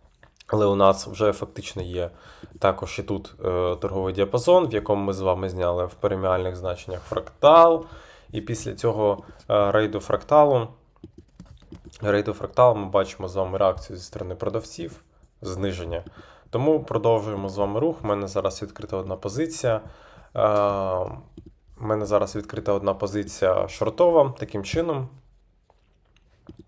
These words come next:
відкривалася з логікою Strong Order Flow. Після того у нас, е, як того, після того, як у нас,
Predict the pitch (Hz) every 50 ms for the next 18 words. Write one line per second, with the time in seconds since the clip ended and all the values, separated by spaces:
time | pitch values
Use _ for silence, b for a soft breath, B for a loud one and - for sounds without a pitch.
0 | _ - - - - 107 101 104 - 101 98 95 90 90 87 87 87 - 104 92
1 | 90 95 95 95 92 - - 95 92 87 - - - 92 95 92 - - 98 -
2 | - - - - 147 151 165 160 160 - 104 - 104 95 104 104 101 95 92 92
3 | 92 90 87 - - B B B B B B B B B B - 104 104 101 98
4 | - - 110 104 95 98 101 - - - - - - 120 110 - 107 101 - 120
5 | 117 98 101 98 95 98 - 101 101 95 95 92 - - - -